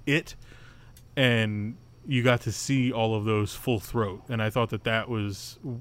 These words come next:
that's probably what I liked about it the best, was, was getting the,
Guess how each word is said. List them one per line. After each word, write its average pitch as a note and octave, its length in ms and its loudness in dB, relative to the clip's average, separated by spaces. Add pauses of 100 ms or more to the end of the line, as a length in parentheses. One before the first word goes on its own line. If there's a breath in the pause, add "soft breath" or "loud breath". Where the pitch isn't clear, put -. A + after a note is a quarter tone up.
(120)
that's B2+ 220 4
probably C3+ 240 4
what A#2+ 120 4
I A2 40 2
liked A2+ 240 -2
about G#2+ 180 0
it G#2 100 -6
the G#2 80 -10
best, F#2+ 540 -10 (920 soft breath)
was, G#2+ 600 2 (240)
was A#2 400 0
getting A#2+ 480 2
the, A2+ 480 0